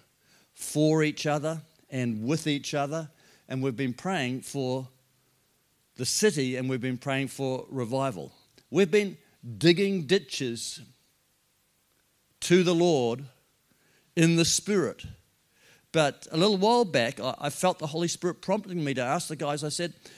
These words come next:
"If God was to answer even half of our prayers, would we be ready?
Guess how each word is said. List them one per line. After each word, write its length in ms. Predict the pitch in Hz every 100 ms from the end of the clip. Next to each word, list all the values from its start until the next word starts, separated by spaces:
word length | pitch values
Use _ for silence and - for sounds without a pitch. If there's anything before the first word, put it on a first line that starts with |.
| - -
"If 220 | - 139 123
God 260 | 226 262
was 200 | 262 254
to 100 | -
answer 480 | 180 196 196 196 160
even 260 | 131 175 165
half 460 | 156 190 220 233
of 140 | 214 208
our 180 | 190
prayers, 760 | 165 - 190 170 107 117 131 - - _ _ _ _ _ -
would 180 | 147 127
we 160 | 165
be 160 | 143 151
ready? 440 | 143 147 110 90